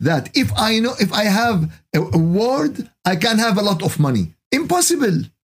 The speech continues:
But nowadays, it's possible. Today, the password is very, very important. It's very, very expensive. And this is, give us the meaning of the power of the word.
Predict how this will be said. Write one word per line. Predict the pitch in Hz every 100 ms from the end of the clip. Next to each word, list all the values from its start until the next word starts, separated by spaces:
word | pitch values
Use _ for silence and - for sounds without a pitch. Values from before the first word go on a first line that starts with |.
| _ _ _ -
But | 110 -
nowadays, | 107 110 107 127 143 139 147 - _ _ _ -
it's | - -
possible. | - 165 - - 69 - _ _ _ _ _ -
Today, | 113 143 214 - - _
the | - 107
password | - 147 - - 160 120 - -
is | 117 92
very, | 117 165 135
very | 156 143
important. | 98 - 107 92 82 80 _ _ -
It's | 101
very, | 95 160 185
very | 151 214 143 - - - _ _ -
expensive. | - - - 233 285 - 139 87 - - _ -
And | 131 131
this | 165 240 -
is, | 180 117 - _ -
give | 175 208
us | - 240
the | 165 156
meaning | 170 240 302 240 185
of | 147
the | 135
power | 127 175 156 151
of | 120 117
the | 123
word. | 120 95